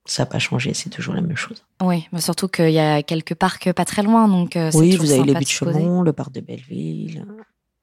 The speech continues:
Speaker 2: Ouais. Et, euh, est-ce qu'au Vietnam, tu as des, des adresses que tu affectionnes ?
Speaker 1: Bah, j'en ai fait, mais, euh, celui qui m'a plus marqué, c'est celui qui se trouve à Nha Trang. C'est juste un petit boui-boui, mais, euh,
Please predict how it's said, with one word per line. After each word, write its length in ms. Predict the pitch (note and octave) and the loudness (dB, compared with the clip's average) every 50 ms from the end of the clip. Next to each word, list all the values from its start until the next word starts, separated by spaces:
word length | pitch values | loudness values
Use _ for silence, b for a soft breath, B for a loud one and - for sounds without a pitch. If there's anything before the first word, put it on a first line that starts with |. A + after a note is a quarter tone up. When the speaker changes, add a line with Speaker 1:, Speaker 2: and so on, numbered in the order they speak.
| _ _ | _ _
Speaker 2:
Ouais. 220 | F#3+ F#3 F3+ F3 _ _ _ _ _ _ _ _ _ _ | -2 -2 -2 -2 _ _ _ _ _ _ _ _ _ _
Et, 180 | G3+ F#3+ F#3+ F#3 | 2 4 6 6
euh, 380 | F3+ F3+ F3+ F3+ F3 F3 F3 F#3+ - _ | 4 4 4 2 2 2 0 -2 -4 _
est-ce 160 | - F#3 - - | -4 -4 -4 0
qu'au 160 | - D4 C#4 | 2 2 4
Vietnam, 540 | A3 A#3+ A3+ - - A#3 B3 C4 B3+ A3+ G3 | 4 4 2 4 4 6 6 8 6 6 4
tu 180 | - - - G3 | 2 0 2 2
as 60 | F#3 | 2
des, 540 | F3 F3+ F3 E3+ E3+ E3+ E3 E3 E3 E3 D#3+ | 2 2 2 2 2 2 2 2 0 0 -2
des 200 | D#3 E3+ D#3+ D#3+ | -2 -4 -2 -2
adresses 440 | E3 D3+ D3+ D3 D3+ F#3 G3+ - - | -2 -2 -4 -4 -6 -8 -8 -10 -12
que 100 | - E3+ | -12 -12
tu 260 | - - - - D#3+ | -14 -12 -10 -8 -8
affectionnes ? 600 | D#3 C#3+ - - - - - - D3 D#3 F#3 G#3+ A#3 _ _ _ _ _ - | -10 -8 -12 -14 -12 -12 -10 -8 -8 -8 -8 -10 -12 _ _ _ _ _ -4
Speaker 1:
Bah, 520 | C#3+ D3 C#3 D3 C#3+ C#3+ D3+ D3+ D3 D3+ | -4 2 2 2 4 4 4 4 4 4
j'en 220 | D3 D#3+ D#3+ D#3+ E3+ | 4 4 4 6 6
ai 120 | F3+ F#3 | 4 4
fait, 480 | - - - - C3+ B2+ D#3 A#3 D4 - _ _ _ _ _ _ | 2 0 -2 -2 0 0 0 0 -4 -6 _ _ _ _ _ _
mais, 360 | E3 D3+ D3+ D3 D3 D3 C#3+ | -2 0 0 2 2 2 0
euh, 260 | C#3+ C#3+ D3 C#3+ D3 C#3+ | 0 0 0 0 0 -2
celui 240 | - - D3+ D#3 D3+ | -2 -2 -2 -2 -2
qui 120 | - - F3+ | -2 0 0
m'a 100 | E3+ E3 | 0 0
plus 300 | - - - - - - | -2 -4 -6 -6 -4 -2
marqué, 360 | E3 D#3 D3+ - - G3 G#3+ | -4 -4 -2 0 2 2 2
c'est 160 | G#3+ - - - | 2 0 -4 -4
celui 380 | - - D#3 D#3+ E3+ F3 F3+ - | -4 -2 0 0 2 2 2 0
qui 140 | - - | -2 -4
se 140 | D#3 - - | -2 -2 -4
trouve 220 | C#3 - - D3+ D3+ | -4 -6 -4 -2 -2
à 80 | C#3 | -2
Nha 200 | C3 C3 C3 C3+ | -2 -2 -2 -4
Trang. 460 | C3+ - - - C#3+ D3 D3+ F3 G#3 A3 _ B B B B B B B B B B B B B - | -4 -4 -4 -2 0 0 0 -2 -4 -6 _ B B B B B B B B B B B B B -6
C'est 320 | - - - D#3 D3+ D3 | -6 0 2 4 4 4
juste 340 | C#3+ D#3 F#3 G3 - - - | 4 2 2 2 0 -2 -2
un 60 | E3 | -2
petit 200 | D#3 - - E3 | -2 -4 -4 -6
boui-boui, 500 | D#3 D3+ F3 D#3+ D3 D#3+ F3 G#3+ C#4+ D#4+ _ - | 0 0 0 0 2 2 2 2 0 0 _ -6
mais, 480 | A3 G3 E3 D#3 C#3+ C3+ C3+ C3+ C3+ C3 | -4 -2 0 0 0 0 -2 -2 -2 -2
euh, 600 | C3 C3 B2+ B2+ B2+ B2+ C3 C3 C3 C3+ C#3 | -2 -2 -2 -2 -2 -2 -2 -4 -4 -6 -8